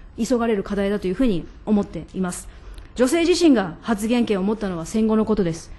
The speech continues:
今年は戦後七十年、あ、えー、参政権獲得七十年でもあります。私自身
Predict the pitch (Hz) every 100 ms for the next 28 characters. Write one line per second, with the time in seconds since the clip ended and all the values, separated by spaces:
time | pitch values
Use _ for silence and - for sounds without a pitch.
0 | - - 233 208 220 214 220 214 208 214
1 | 220 220 208 175 - 202 185 - - 190
2 | 185 180 254 262 277 - 160 185 214 -
3 | 208 208 190 - 196 202 208 247 220 175
4 | 156 151 - 196 180 170 - - - -
5 | - - - 214 277 285 330 330